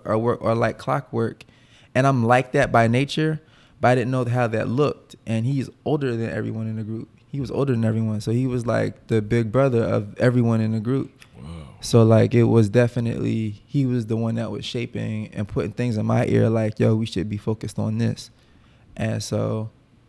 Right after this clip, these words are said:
Speaker 1: those years were formative. It was almost like being in a group with a teacher, with my teacher, you know what I mean?
Speaker 2: Mm-hmm.
Speaker 1: And so, you know, I'm just saying all that to say that, uh, you know,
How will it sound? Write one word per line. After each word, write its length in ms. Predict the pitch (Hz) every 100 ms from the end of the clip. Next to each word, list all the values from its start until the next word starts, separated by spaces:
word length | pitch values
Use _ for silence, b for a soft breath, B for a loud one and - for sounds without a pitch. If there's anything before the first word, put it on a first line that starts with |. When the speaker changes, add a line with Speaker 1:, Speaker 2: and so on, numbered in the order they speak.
| _ - - -
Speaker 1:
those 480 | - 107 127 139 113
years 460 | 110 120 143 143 110
were 160 | 110
formative. 760 | 101 131 135 120 110 110 107 104
It 60 | -
was 180 | 135 120
almost 460 | 123 139 135 -
like 460 | 127 117 104 - 123 _ b b b - 104
being 240 | 143 135
in 140 | - 127
a 80 | 107
group 300 | - 131 -
with 280 | 107 107 -
a 40 |
teacher, 560 | - 135 127 98 101 143 _ _
with 140 | - 113
my 220 | 123 127
teacher, 440 | - 131 113 107 123
you 80 | 117
know 120 | 127
what 100 | 127
I 60 | 131
mean? 340 | 135 135 139
Speaker 2:
Mm-hmm. 200 | 90 78 98 - - -
Speaker 1:
And 180 | 110 107
so, 400 | - 110 110 110 117 _ _ _ -
you 140 | -
know, 60 | 110
I'm 80 | 120
just 100 | 113
saying 160 | 110
all 80 | 110
that 180 | 113 117
to 60 | 113
say 220 | - 113
that, 320 | 113 113 - - _
uh, 380 | - 113 113 110 - 139 _ _ _ _ _ _
you 120 | - 113
know, 320 | 110 98